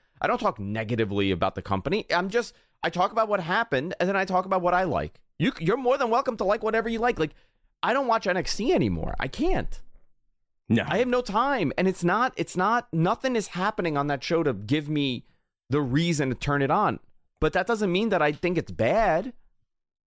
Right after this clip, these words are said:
Speaker 1: You could enjoy it. It's just not for me.
Speaker 2: Right, right. All right, I wanna end this with a question, and, and I'm
Speaker 1: Yes.
Speaker 2: gonna ask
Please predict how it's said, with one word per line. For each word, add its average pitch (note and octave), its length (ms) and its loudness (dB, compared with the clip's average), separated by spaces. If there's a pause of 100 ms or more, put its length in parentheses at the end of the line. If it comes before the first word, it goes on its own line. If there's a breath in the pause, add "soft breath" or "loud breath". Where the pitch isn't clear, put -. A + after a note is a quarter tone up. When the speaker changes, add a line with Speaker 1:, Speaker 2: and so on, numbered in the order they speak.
(1200 soft breath)
Speaker 1:
You D3+ 160 4
could C#4 140 0
enjoy B2 440 2
it. D#3+ 220 2
It's E3 120 -2
just G#3 180 -2
not F3+ 200 0
for G#3 100 0
me. G#3+ 360 -2 (140)
Speaker 2:
Right, E2 300 -4 (200)
right. D2 220 -4 (760)
All C#3+ 80 0
right, C#3 120 0
I C#3 80 0
wanna F3+ 300 2
end E3+ 320 2
this A2+ 500 0
with A#2 200 0
a C3+ 40 -2
question, A2 680 -2
and, D3+ 180 2
and E3+ 100 2
I'm F#3 80 2
Speaker 1:
Yes. B3 60 -4
Speaker 2:
gonna C#4+ 220 2
ask D#3+ 440 -4